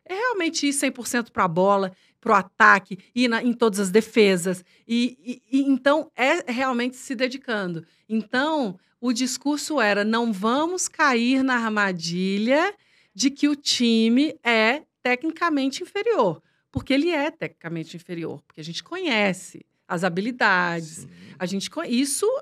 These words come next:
Speaker 1: é, a gente, isso a gente sabe, n-, não tem como fugir disso. Agora, cair nessa armadilha de que nós
Speaker 2: Já tá
Speaker 1: vamos
Speaker 2: ganho.
Speaker 1: ganhar o jogo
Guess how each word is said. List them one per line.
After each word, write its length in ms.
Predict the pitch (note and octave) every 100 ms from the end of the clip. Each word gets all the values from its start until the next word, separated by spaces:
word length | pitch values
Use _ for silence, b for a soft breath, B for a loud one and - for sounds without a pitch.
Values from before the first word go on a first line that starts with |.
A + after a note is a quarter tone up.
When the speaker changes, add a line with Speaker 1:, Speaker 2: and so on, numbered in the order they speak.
| -
Speaker 1:
é, 320 | D#4 D#4 E4+ E4+
a 100 | C4+
gente, 220 | B3 D4+
isso 280 | C4 D4 -
a 40 | A4
gente 200 | G#4+ -
sabe, 440 | A#3 G3 E3+ D#3+
n-, 180 | F3 G3
não 140 | G#3 A3+
tem 140 | E4+
como 220 | D#4 A3+
fugir 300 | - G3+ F3
disso. 380 | D#3 C#3+ - D#3+ b b b
Agora, 360 | G#3 G3+ G#3 G#3
cair 380 | G#3 A3 G3+ C#4
nessa 280 | F#4 - D4+
armadilha 800 | B3+ B3 G#3+ F3 F#3 E3 E3 E3 b b F3+
de 240 | F#3+ B3+
que 360 | B3+ - A3+ G#3
nós 260 | G#3 G3+
Speaker 2:
Já 60 | G#3
tá 60 |
Speaker 1:
vamos 160 | G#3 G#3
Speaker 2:
ganho. 120 | G3+
Speaker 1:
ganhar 300 | G3+ G#3 G3+
o 80 | G#3+
jogo 500 | F#3 G3 F#3+ F3+